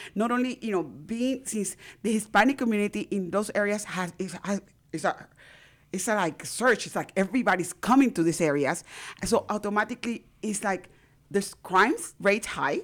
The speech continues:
there's lack of information, and there's lack of resources.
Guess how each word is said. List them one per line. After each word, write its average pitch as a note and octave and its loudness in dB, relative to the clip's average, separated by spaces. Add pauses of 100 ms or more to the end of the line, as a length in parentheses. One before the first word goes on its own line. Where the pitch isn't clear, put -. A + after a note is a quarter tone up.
(460)
there's G3 0
lack G3 4
of A#3 0
information, G3 2 (200)
and G3+ 0
there's G3 -2 (240)
lack - -2
of G#3+ -6
resources. F3 -6